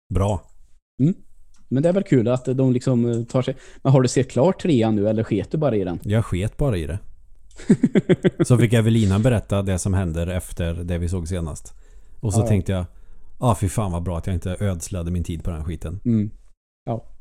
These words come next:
Speaker 1: Det är väl det.
Speaker 2: Ja, ja.
Speaker 1: Jag har inte så mycket <laughs> mer att säga. Det var bara... Vill, vill bara nämna att jag hade sett det. Så jag tror inte att jag har ägnat så mycket tid till att, eh,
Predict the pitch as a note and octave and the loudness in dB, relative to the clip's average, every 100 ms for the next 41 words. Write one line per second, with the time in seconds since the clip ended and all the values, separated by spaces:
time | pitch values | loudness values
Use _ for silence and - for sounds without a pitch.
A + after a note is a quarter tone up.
0 | - - - - - - - - - - | -18 -18 -18 -18 -20 -20 -20 -20 -20 -18
1 | - - - - - - - - - - | -20 -20 -20 -20 -20 -20 -20 -20 -20 -20
2 | - - - - - - A2 G#2+ F#2 F#2+ | -20 -20 -20 -20 -12 0 2 2 2 2
3 | C3+ G2 - - - G2+ A#2+ - A2+ A2+ | 2 0 -4 -14 -2 2 2 2 0 4
4 | B2 G#2+ - D3+ - C3+ C#3 A#2+ A2+ A#2+ | 4 4 4 2 4 0 2 2 2 2
5 | A2+ G#2+ - - - - - - C3 C#3+ | 2 2 -4 -14 -14 -12 -12 0 2 2
6 | C3 C3+ C3 B2+ B2+ G2+ F#2+ G2+ F#2+ - | 4 4 6 4 4 2 0 -2 -2 -4
7 | E2+ - D#2+ D#2 - - - - - - | -8 -8 -8 -8 -12 -16 -16 -16 -16 -16
8 | - - - - - - - - - - | -14 -16 -16 -20 -20 -20 -20 -20 -20 -18
9 | - - G#2 A#2+ C3 C#3 G#2+ G2 - G#2 | -8 0 2 4 4 4 0 -2 -2 -2
10 | G#2+ E2 E2 F2 E2+ - - - - - | -2 -2 -2 -4 -6 -10 -18 -20 -20 -20
11 | _ - C3 C3 G#2 G2 - C#3 D3 C#3 | _ -2 4 6 6 2 2 2 2 2
12 | A2 - G#2 E2+ F2+ - G#2+ F#2 F2+ G2+ | 0 2 2 0 -4 -2 0 0 0 -2
13 | F2+ - - G2+ F#2 F2 | -2 -2 -8 -2 0 0